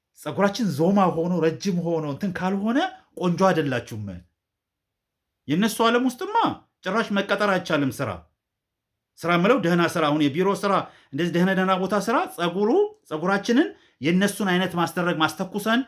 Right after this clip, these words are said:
አስረዝመን፣ አስቀጥለን እነሱን ማስመሰል አለብን እንጂ አፍሮ ፀጉር አድርጎ፣ አፍሮ ማለት አፍሉንት ነው። አፍሉንት ማለት ደግሞ እንደ መጥፎ ነገር ነው።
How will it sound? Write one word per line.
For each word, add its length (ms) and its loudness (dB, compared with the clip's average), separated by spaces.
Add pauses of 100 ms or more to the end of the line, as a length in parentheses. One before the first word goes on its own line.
(260)
አስረዝመን፣ 520 0
አስቀጥለን 520 -2
እነሱን 440 -2
ማስመሰል 500 -2
አለብን 320 0
እንጂ 140 0 (320)
አፍሮ 320 2
ፀጉር 320 0
አድርጎ፣ 200 0 (240)
አፍሮ 320 -2
ማለት 300 -2
አፍሉንት 480 -2
ነው። 160 -8 (300)
አፍሉንት 380 -2
ማለት 280 0
ደግሞ 200 0 (440)
እንደ 160 -4 (160)
መጥፎ 260 -2 (120)
ነገር 280 0
ነው። 120 -10